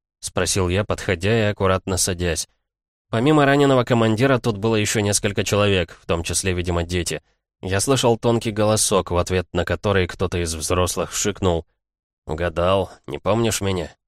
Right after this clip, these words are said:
Мне говорили, ты память потерял". "Частично. Смутно помню". "Что с тобой? Ранен? Почему тут один?" "Бой в городе вели. Нас троих, пулеметчика и двух стрелков, в подвале завалило.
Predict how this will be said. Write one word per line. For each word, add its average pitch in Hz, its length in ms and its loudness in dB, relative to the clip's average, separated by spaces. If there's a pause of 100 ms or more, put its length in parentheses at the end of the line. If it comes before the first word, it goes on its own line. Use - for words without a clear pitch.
(100)
Мне 87 220 -6
говорили, 98 400 -2
ты 90 120 -6
память 104 380 -2
потерял". 95 520 -2 (560)
"Частично. 113 680 -2
Смутно 107 460 0
помню". 87 340 0 (600)
"Что 95 260 -2
с - 80 0
тобой? 85 380 -4 (100)
Ранен? 92 380 0 (260)
Почему 98 340 -2
тут 90 140 -8
один?" 87 320 -2 (800)
"Бой 113 340 2
в 110 100 -2
городе 110 360 2
вели. 92 320 0 (120)
Нас 98 220 0
троих, 120 520 0
пулеметчика 101 580 -2
и 95 80 0
двух 101 240 -4
стрелков, 101 540 2
в - 160 -16
подвале 104 420 0
завалило. 90 480 2